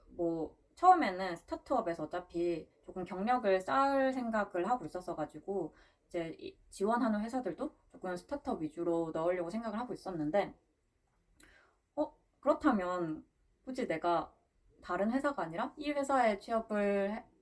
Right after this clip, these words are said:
하는 게 더 좋지 않을까라는 생각이 들더라고요. 왜냐면, 어, 일단 회사 사람들이 되게 좋았어요. 제가 이미 그 전에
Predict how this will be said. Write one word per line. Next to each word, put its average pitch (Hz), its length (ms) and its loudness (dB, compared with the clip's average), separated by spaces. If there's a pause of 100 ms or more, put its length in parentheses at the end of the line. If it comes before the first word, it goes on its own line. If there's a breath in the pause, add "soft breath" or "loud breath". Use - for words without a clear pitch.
(500)
하는 226 200 -6
게 247 220 -2
더 190 140 -4
좋지 - 260 -4
않을까라는 196 600 4
생각이 214 280 -2
들더라고요. 170 460 -2
왜냐면, 185 500 -2 (500 loud breath)
어, 170 300 -2 (240)
일단 254 320 0
회사 294 180 0
사람들이 302 640 0
되게 175 220 -4
좋았어요. 185 560 -2
제가 180 260 -2
이미 170 200 -2
그 190 140 -8
전에 170 480 -4